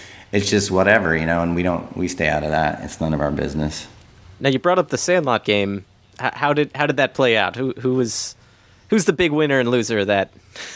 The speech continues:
Speaker 1: Well, this one was different.
Speaker 2: <laughs>
Speaker 1: Usually we go to a different town and we barnstorm and we play their local team or whatever. And this was very much like a celebration of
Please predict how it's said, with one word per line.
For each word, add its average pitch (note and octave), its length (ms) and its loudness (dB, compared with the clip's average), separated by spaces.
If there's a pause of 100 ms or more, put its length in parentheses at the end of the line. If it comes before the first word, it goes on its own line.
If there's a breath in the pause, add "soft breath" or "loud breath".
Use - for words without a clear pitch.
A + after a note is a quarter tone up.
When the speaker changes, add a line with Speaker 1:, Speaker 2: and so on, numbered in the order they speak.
(120 loud breath)
Speaker 1:
Well, D3 140 2
this D#3+ 180 2
one G3+ 80 2
was D#3+ 120 2
different. B2+ 520 0
Speaker 2:
<laughs> - 0 -
Speaker 1:
Usually E3+ 340 2
we C#3+ 140 2
go A#2+ 240 2
to B2+ 160 -2
a B2+ 60 4
different G#2 300 -2
town G2 280 2
and G2+ 80 0
we F2+ 100 0
barnstorm F#2 640 0
and E2+ 100 -2
we E2+ 80 -4
play F2 320 0
their E2+ 500 -2
local E2+ 280 -2
team G#2+ 340 2
or F2 80 2
whatever. E2 300 2
And E2 160 2
this G2 200 0
was G2+ 180 0
very F2+ 200 2
much E2+ 300 0
like E2 280 -2
a D#2+ 80 -4
celebration F2 640 0
of D#2 200 -4